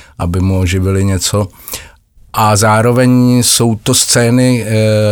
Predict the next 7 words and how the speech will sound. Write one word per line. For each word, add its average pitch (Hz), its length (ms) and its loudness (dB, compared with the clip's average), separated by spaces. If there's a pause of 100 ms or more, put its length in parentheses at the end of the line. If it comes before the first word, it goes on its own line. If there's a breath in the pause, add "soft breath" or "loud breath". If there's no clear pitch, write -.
(220)
který 120 460 -2
nevyžadujou 120 760 0 (180)
tolik 123 360 0
času 110 600 0
na 95 540 -2 (200)
to 98 160 -2
natočení, 98 960 -2